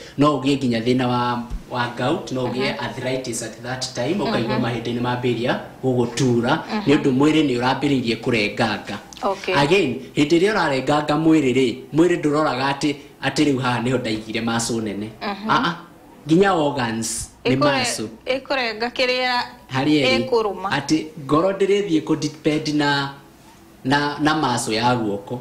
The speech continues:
Speaker 2: Mm.
Speaker 1: Atĩ nĩwakĩmenya niĩ ndĩ very important,
Speaker 2: Atĩ nĩguo
Speaker 1: koguo rĩgĩra,
Speaker 2: <laughs>
Speaker 1: reke tũgĩre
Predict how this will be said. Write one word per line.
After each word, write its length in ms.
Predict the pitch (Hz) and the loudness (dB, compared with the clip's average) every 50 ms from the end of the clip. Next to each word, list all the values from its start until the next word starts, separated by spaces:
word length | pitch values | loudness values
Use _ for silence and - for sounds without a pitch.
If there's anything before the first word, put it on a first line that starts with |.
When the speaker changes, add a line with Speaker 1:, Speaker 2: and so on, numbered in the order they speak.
| - - | -8 -6
Speaker 2:
Mm. 320 | 220 226 226 226 226 226 - - | -4 -2 -2 -2 -2 -4 -4 -4
Speaker 1:
Atĩ 220 | 131 135 - 143 | -4 -2 0 0
nĩwakĩmenya 520 | 143 151 160 165 165 165 151 160 160 151 143 | 0 2 2 0 0 0 0 0 2 2 2
niĩ 140 | 147 156 160 | 2 2 2
ndĩ 100 | 147 143 131 | 2 2 2
very 200 | 143 160 151 147 147 | 2 4 4 4 4
important, 680 | 147 135 170 - - 208 - 147 147 160 190 226 - - | 4 2 2 0 0 2 0 -2 -2 -2 -2 -4 -4 -4
Speaker 2:
Atĩ 100 | - 226 | -2 -2
nĩguo 280 | 226 233 233 - - - | 0 2 2 2 2 2
Speaker 1:
koguo 140 | 151 151 156 | 2 2 0
rĩgĩra, 560 | - - 151 131 120 131 - - 151 160 - - - - - - - - - 330 - | 2 2 2 0 0 0 0 0 0 0 0 -2 -2 -4 -4 -6 -8 -12 -14 -14 -14
Speaker 2:
<laughs> 520 | - - 233 247 247 247 - - - 131 | -12 -8 -4 -2 -2 -2 -2 -4 -4 -2
Speaker 1:
reke 320 | 147 147 160 156 151 147 - | -2 0 2 0 0 2 2
tũgĩre 420 | 170 170 160 156 143 139 139 135 | 4 4 6 6 4 4 2 -2